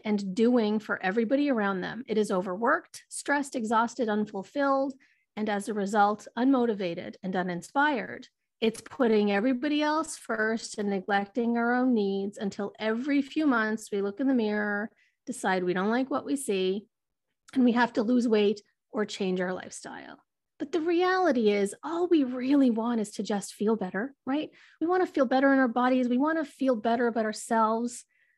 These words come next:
And we've been conditioned to believe that changing our bodies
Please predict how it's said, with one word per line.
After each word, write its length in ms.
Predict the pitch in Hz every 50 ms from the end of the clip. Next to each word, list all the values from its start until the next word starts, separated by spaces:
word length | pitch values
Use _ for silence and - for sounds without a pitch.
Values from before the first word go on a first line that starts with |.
| _ _ _ _ _ _ _ _
And 160 | - 277 277 269
we've 220 | 285 285 262 -
been 140 | 320 285 269
conditioned 580 | - - 269 247 285 311 294 - - 311 277 277
to 120 | - 269
believe 580 | 226 262 233 233 226 220 220 214 214 202 - - -
that 300 | 247 214 202 202 - -
changing 380 | - - 269 254 240 247 240 220
our 120 | 214 196
bodies 680 | 185 196 190 190 196 196 190 185 185 185 - - -